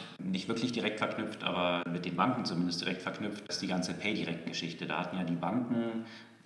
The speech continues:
gemeinschaftlich einen PayPal-Klon,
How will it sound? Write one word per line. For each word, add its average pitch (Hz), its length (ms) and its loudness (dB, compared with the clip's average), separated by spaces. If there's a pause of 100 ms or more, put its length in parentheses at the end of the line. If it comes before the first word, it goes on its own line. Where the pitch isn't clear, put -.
gemeinschaftlich 101 1040 0
einen 87 1040 4
PayPal-Klon, 120 1600 2